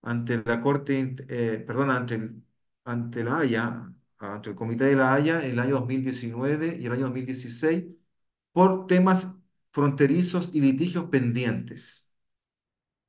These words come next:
Esto era por los derechos expectaticios, porque Chile debía,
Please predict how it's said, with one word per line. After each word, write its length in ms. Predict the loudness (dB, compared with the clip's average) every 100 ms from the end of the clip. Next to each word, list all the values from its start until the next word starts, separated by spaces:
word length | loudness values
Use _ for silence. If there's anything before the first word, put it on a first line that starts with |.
| _ _
Esto 240 | -10 -6
era 200 | -4 -4
por 120 | -4 -4
los 240 | -6 -10 -20 -8
derechos 380 | 0 4 4
expectaticios, 1040 | 4 0 0 2 2 2 2 4 2 2 -6 _ _ _ _ _ _ _
porque 400 | 0 0 0 -2
Chile 320 | 2 6 8
debía, 720 | 8 6 6 4 4 2 -2